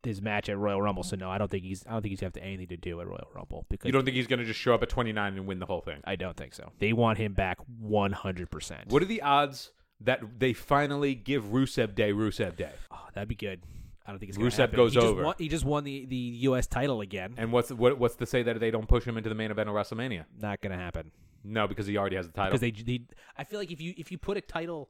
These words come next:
Speaker 1: so on, on someone so close to a big event like this, they're not just gonna take, like, push them even higher like that.
Speaker 2: Do we know the E T A on Roman Reigns' return?
Speaker 1: I mean, with leukemia, you can't really tell. You can't tell anything like
Speaker 2: But,
Speaker 1: that.
Speaker 2: like,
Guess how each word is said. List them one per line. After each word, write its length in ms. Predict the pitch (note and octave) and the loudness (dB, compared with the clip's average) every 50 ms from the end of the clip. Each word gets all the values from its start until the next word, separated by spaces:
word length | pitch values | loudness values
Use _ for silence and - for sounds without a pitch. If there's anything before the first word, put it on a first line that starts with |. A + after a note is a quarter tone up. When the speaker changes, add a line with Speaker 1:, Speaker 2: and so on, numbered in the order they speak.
| _ _ _ | _ _ _
Speaker 1:
so 300 | - - - E3 D#3 - | -8 -2 0 0 0 2
on, 200 | - C#3 C#3 C3+ - | 2 0 0 0 -2
on 180 | C3 C3 C3 B2+ | -4 -6 -6 -4
someone 260 | - - C3 A#2 A2 | -6 -8 -8 -8 -10
so 200 | - - C3+ B2+ | -8 -6 -6 -6
close 320 | - - - C3 B2 B2+ - | -6 -4 -4 -4 -4 -4 -6
to 160 | - C3 A2+ | -8 -8 -8
a 40 | G#2+ | -6
big 160 | G#2 A#2 A#2 | -6 -6 -6
event 300 | A2+ G2+ G#2+ A2 A#2 A2+ | -6 -6 -6 -10 -10 -10
like 200 | G#2+ G2 F#2+ - | -12 -14 -14 -14
this, 160 | - F#2 F2+ - | -14 -14 -12 -12
they're 120 | - A2 | -12 -10
not 160 | G#2 G#2 - | -10 -10 -10
just 160 | - G2+ - | -12 -16 -14
gonna 140 | - G2+ F#2+ | -12 -12 -12
take, 380 | - _ - G#2 F#2+ F#2+ F#2 - _ _ | -12 _ -12 -12 -12 -12 -16 -18 _ _
like, 220 | C3+ A2+ F#2+ F2+ - _ _ _ _ | -18 -16 -16 -16 -18 _ _ _ _
push 200 | - B2 - - | -2 -2 -2 -6
them 100 | A2+ G#2+ | -10 -10
even 140 | G#2 G2 | -10 -10
higher 340 | - - G#2 G#2 G#2 F#2+ F#2 | -10 -8 -6 -6 -4 -4 -6
like 240 | F2+ F2 E2+ F2 - | -8 -10 -12 -12 -14
that. 340 | - C2+ B1 G1+ - A#2+ G#2+ | -16 -16 -16 -16 -16 -10 -2
Speaker 2:
Do 100 | G#2 C3+ | 0 0
we 80 | D3 F#3 | 0 2
know 340 | F#3 G#3 G3+ G3 F#3 F3+ F#3 | 0 0 0 0 0 -2 -6
the 220 | B2+ B2 - - | -8 -10 -12 -10
E 160 | - C#3+ C#3 C#3 | -10 -10 -10 -10
T 300 | - - C#3 C#3+ D3 C#3+ | -8 -8 -6 -6 -4 -2
A 220 | A#2+ A2+ A#2 A#2+ | 0 0 2 2
on 260 | A2+ A2 G#2+ G2+ G2+ F#2 | 2 0 -2 -4 -6 -2
Roman 340 | G2 A2 A2 A2 G#2+ G#2+ G#2 | 0 0 0 0 -2 -4 -4
Reigns' 280 | G#2 G2+ G2+ G2 F2+ | -4 -4 -4 -4 -6
return? 420 | F#2 F2+ - - G2+ F2 D#2 D2+ - - | -10 -10 -6 -6 -6 -6 -6 -10 -12 -10
Speaker 1:
I 100 | G#2 G2+ | -8 -8
mean, 140 | G2 F#2+ | -8 -8
with 80 | F#2 F#2 | -10 -10
leukemia, 440 | G2 F2 - A2+ G#2+ G2 G2 F#2+ F#2 | -12 -12 -10 -10 -10 -8 -10 -10 -12
you 60 | F2+ | -12
can't 220 | - - G2+ E2+ E2 | -10 -10 -10 -10 -8
really 140 | F2+ E2+ E2 | -10 -12 -8
tell. 180 | - F#2 E2 | -6 -6 -6
You 120 | D#2 F2+ - | -6 -10 -12
can't 240 | - - E2 D2 - | -14 -14 -14 -12 -12
tell 140 | - D#2 A#1+ | -12 -12 -12
anything 180 | C#2 - - - | -14 -16 -18 -18
like 140 | - - | -14 -2
Speaker 2:
But, 80 | - C3 | 0 2
Speaker 1:
that. 40 | C3+ | 2
Speaker 2:
like, 120 | C3 A2 | 2 0